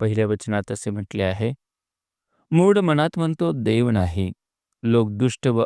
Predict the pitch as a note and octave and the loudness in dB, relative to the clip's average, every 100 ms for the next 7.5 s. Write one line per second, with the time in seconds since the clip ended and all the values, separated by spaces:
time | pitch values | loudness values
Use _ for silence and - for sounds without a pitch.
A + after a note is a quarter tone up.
0 | - A2+ A2+ A2+ A2 G#2 A2+ A#2 A2 F#2+ | -2 0 0 2 0 0 0 0 -2 -2
1 | F#2+ F#2 F#2 - _ _ _ _ _ - | -4 -4 -8 -8 _ _ _ _ _ -6
2 | C3+ - - B2+ B2 A2 A2+ G#2 G2+ G2 | -4 0 2 2 2 2 0 2 2 0
3 | - G2 F#2 F2+ F2+ G2 F#2 _ _ _ | -2 -2 -2 -2 -4 -6 -10 _ _ _
4 | _ _ _ _ _ D#3+ F#3+ F#3+ G3+ F#3+ | _ _ _ _ _ 0 0 2 0 0
5 | E3 D#3+ - F3 E3 D#3 C#3+ B2 A#2+ B2+ | 0 0 -2 -2 -2 0 0 0 0 2
6 | A#2 G#2 G#2+ A#2+ B2+ A#2+ G#2+ A#2+ A2 A2+ | 2 2 2 2 2 2 0 -2 -2 -2
7 | G#2+ A2 G#2+ G#2 | -2 0 0 -2